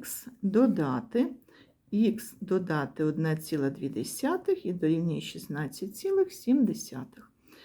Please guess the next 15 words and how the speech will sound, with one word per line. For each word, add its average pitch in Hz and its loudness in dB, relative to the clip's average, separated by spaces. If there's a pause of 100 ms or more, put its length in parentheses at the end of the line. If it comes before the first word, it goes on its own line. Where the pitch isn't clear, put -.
(300)
Додамо 214 8
наші 147 -4 (200)
доданки 170 -2
зі 196 2
змінною. 175 4
Це 208 0
три 175 0
додати 156 -2
один 330 -2
та 156 -8
ще - -6 (500)
один. 156 0
Маємо 156 0
п'ять 156 -4
х, - -2